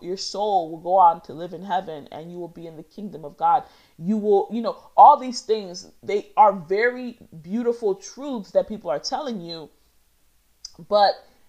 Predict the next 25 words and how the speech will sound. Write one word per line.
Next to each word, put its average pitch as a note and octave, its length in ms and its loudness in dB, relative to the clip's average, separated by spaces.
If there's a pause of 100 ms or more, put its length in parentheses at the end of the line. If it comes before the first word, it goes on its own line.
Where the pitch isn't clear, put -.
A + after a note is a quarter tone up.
(240)
at G3+ 140 4
the A#3+ 60 6
end B3+ 80 2
of A#3 100 -4
the F#3 80 2
day, F#3+ 240 0
you're E3+ 300 -4
emotionally E3+ 1300 -4 (260)
tied. F#3 760 4 (440)
At A3+ 80 4
the A3+ 60 8
mo-, B3 200 6
at A3+ 40 4
the A#3 40 0
end A#3+ 100 -4
of A3+ 60 -14
the G3+ 80 2
day, F3 380 0 (180)
what G3 280 2
is F#3+ 120 0
real, F#3+ 760 4 (140)
what G3+ 300 -4
you G#3+ 100 -2
know, F3+ 720 2 (180)
you're, F#3+ 260 -4